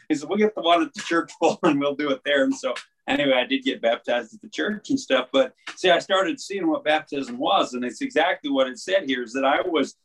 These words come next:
I was dead in my trespa-, trespasses, and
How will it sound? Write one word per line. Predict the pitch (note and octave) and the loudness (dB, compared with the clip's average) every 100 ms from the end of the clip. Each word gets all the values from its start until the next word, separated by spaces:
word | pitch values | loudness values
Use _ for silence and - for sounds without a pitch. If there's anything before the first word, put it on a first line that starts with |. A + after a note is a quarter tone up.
| - | -8
I | C3+ | -2
was | D#3+ C#3 - | 0 0 2
dead | D#3 F#3+ | 4 4
in | G3+ | 2
my | F#3 F3+ | -2 -2
trespa-, | - E3+ E3 - D#3 D3+ - | -4 -6 -6 -6 -6 -6 -6
trespasses, | - E3+ E3+ - B2 A#2+ A#2+ C3 B2+ B2 _ _ - | -2 -2 -2 -6 -4 -4 -4 -8 -8 -10 _ _ 0
and | C#3 C3+ | 4 4